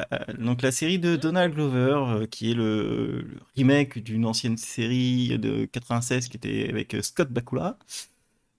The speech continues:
euh, qui avait pas du tout marché, donc c'est bien de faire un remake d'une série qui a pas du tout marché. Et après, t'as eu le film aussi, euh, du Mister et Missus Smith avec, euh, Brangelina,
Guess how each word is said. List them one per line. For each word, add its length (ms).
euh, 840
qui 80
avait 300
pas 240
du 140
tout 100
marché, 360
donc 200
c'est 100
bien 160
de 80
faire 140
un 80
remake 280
d'une 160
série 260
qui 80
a 20
pas 140
du 120
tout 120
marché. 300
Et 220
après, 300
t'as 100
eu 80
le 160
film 320
aussi, 400
euh, 500
du 1040
Mister 280
et 40
Missus 220
Smith 380
avec, 200
euh, 100
Brangelina, 720